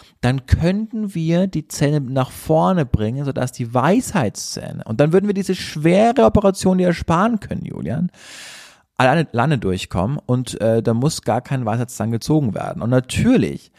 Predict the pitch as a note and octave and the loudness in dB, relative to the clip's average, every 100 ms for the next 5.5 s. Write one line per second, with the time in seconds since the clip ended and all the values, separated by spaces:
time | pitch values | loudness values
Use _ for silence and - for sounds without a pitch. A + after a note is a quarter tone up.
0 | - - - - - B2+ F#3 F#3+ D#3 D#3+ | -20 -20 -20 -4 2 4 4 2 2 0
1 | - D3 D3+ B2+ A#2+ A2+ - D3 D3+ C3+ | 0 0 0 -2 -2 -6 -2 -2 -2 -2
2 | B2+ B2 A#2 G#2+ G#2+ F3+ G3 B2 - - | 0 2 0 0 0 0 0 -2 -4 -12
3 | - G#2+ A#2 - A2+ C3 F3 - E3+ F3 | -6 -4 -4 -2 0 0 -2 -2 -2 -2
4 | - B2 A#2 C3+ C#3 D#3+ C#3 B2+ B2+ C3+ | -4 -2 0 2 2 0 0 0 0 -2
5 | C3+ D#3+ F3+ F#2+ | 0 0 0 -2